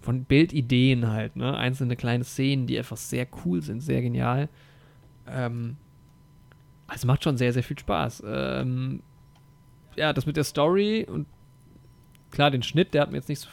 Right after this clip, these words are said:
gut gefallen. Das ist auf jeden Fall nicht von Anfang an jetzt irgendwie so ein Film, wo ich sag zehn von zehn, wie es vielleicht bei Interstellar war. Bei Dunkirk war es aber bei mir auch so, den fand ich am Anfang irgendwie so, „Hä?“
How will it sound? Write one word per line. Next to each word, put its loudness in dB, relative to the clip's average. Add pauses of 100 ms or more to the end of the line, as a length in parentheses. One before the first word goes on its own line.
(280)
gut -10
gefallen. -2
Das -2
ist -4
auf -8
jeden -2
Fall 2
nicht 0
von -8
Anfang -6
an -2
jetzt -6
irgendwie -8
so -10
ein -10
Film, -4
wo -2
ich -6
sag -6
zehn 0
von -6
zehn, 2
wie -2
es -8
vielleicht -6
bei -6
Interstellar 2
war. 2 (600)
Bei 2
Dunkirk 4
war 4
es 0
aber -2
bei 0
mir -2
auch 2
so, -4
den -4
fand -6
ich -6
am -6
Anfang -4
irgendwie -6
so, -12
„Hä?“ 0